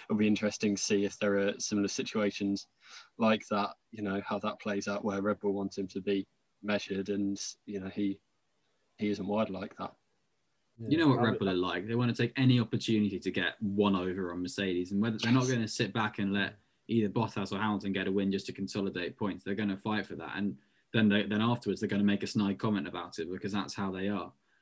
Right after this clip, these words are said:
Speaker 2: They're not going to,
Speaker 3: <laughs>
Speaker 2: they're not gonna take it lying down, and it looks
Speaker 3: Mm.
Speaker 2: like they're finally in a position where they're able to stand <laughs> by that comment.
Speaker 1: Mm.
Speaker 3: Yeah.
Speaker 2: To be
Speaker 3: I mean,
Speaker 2: honest.
Speaker 3: if it, if it is close to the first half of the season, which I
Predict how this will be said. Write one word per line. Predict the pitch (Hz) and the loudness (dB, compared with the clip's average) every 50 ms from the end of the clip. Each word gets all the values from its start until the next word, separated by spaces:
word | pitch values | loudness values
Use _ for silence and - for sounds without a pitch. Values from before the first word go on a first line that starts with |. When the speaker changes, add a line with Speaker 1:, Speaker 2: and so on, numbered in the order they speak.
| _ _ | _ _
Speaker 2:
They're | 104 113 | 0 2
not | 131 127 110 104 | 2 2 2 0
going | 107 107 104 135 | 0 2 2 2
to, | - - - 131 - - 127 - - - - _ _ | 2 2 0 0 0 -2 -4 -4 -6 -12 -20 _ _
Speaker 3:
<laughs> | _ _ _ _ _ _ - | _ _ _ _ _ _ -6
Speaker 2:
they're | - 113 127 | -2 0 2
not | 131 123 | 2 2
gonna | 127 120 117 | 2 0 0
take | 110 - 120 117 113 - | 0 0 0 0 0 0
it | 117 104 | -2 -2
lying | 113 110 107 101 101 98 | 0 0 0 0 0 0
down, | 107 113 104 92 82 78 - - _ _ _ _ _ _ _ _ _ _ _ _ _ _ _ _ | 2 0 0 0 -2 -4 -8 -14 _ _ _ _ _ _ _ _ _ _ _ _ _ _ _ _
and | - 110 110 107 - 110 | -6 -4 -4 -4 -4 -2
it | 120 127 | 2 4
looks | 131 135 117 120 | 4 4 4 2
Speaker 3:
Mm. | 120 | 0
Speaker 2:
like | 120 110 92 - | -2 0 0 0
they're | 107 107 | -2 -2
finally | - - 123 120 110 104 | -2 -2 -2 0 0 0
in | 104 98 | 0 0
a | 98 | -2
position | 101 101 104 107 104 - 101 101 98 95 - _ _ _ _ _ _ _ - | -2 -2 -2 -2 -2 -2 -2 -2 -2 -4 -6 _ _ _ _ _ _ _ -4
where | 104 107 | -2 0
they're | 107 107 113 | 2 2 4
able | 113 110 101 104 98 95 | 4 4 4 2 0 0
to | - 104 101 98 - - - | 0 -2 -2 -2 -4 -8 -14
stand | - - - 113 101 104 107 101 | -10 -4 -2 2 4 4 4 4
<laughs> | 110 113 | 4 4
by | 101 123 110 | 4 4 4
that | 104 92 - - | 2 0 -4 -4
comment. | - - 120 110 101 90 85 - - 131 - - _ _ _ _ _ _ _ _ _ _ _ _ - | -2 0 0 0 0 0 -2 -2 -2 -2 -2 -4 _ _ _ _ _ _ _ _ _ _ _ _ -4
Speaker 1:
Mm. | 113 113 113 110 101 | 0 2 2 2 2
Speaker 3:
Yeah. | 98 92 92 92 - - - - | 0 -2 -6 -10 -12 -14 -12 -10
Speaker 2:
To | - 110 | -6 -4
be | 104 92 | -2 -2
Speaker 3:
I | |
mean, | - 131 175 | 0 2 4
Speaker 2:
honest. | 208 185 | 4 4
Speaker 3:
if | 180 165 - | 4 4 4
it, | 190 - - _ _ _ _ _ _ _ - | 2 0 0 _ _ _ _ _ _ _ -2
if | 170 175 - | -2 0 2
it | 185 156 | 4 4
is | 180 175 165 | 4 4 4
close | - - 156 139 131 113 - | 2 2 4 4 4 4 0
to | 123 | -6
the | - | -6
first | - 127 117 120 - - | -4 -2 -2 -2 -2 -2
half | 120 110 - - | -2 -4 -4 -6
of | 110 | -10
the | 104 | -10
season, | - - 107 107 104 104 | -8 -6 -6 -6 -6 -8
which | 101 107 - | -8 -6 -6
I | 117 | -6